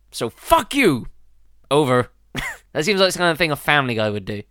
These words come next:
Mike sees the ice cream dudes from earlier, who I thought was dead in the spaceship, but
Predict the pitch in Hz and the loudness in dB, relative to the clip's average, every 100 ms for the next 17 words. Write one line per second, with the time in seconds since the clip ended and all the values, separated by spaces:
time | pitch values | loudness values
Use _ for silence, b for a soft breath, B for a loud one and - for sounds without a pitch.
0 | _ _ _ _ - 147 208 - - 185 | _ _ _ _ -4 0 0 0 -6 -4
1 | 156 165 160 156 143 139 127 123 139 127 | -2 0 0 -2 -2 -4 -6 -4 0 2
2 | 107 107 147 - _ - - - 160 156 | 0 -2 -4 -6 _ -2 2 2 0 -4
3 | 127 117 104 117 104 101 - 117 104 110 | -6 -6 -4 -6 -6 -10 -6 -6 -6 -8
4 | 123 113 | -8 -10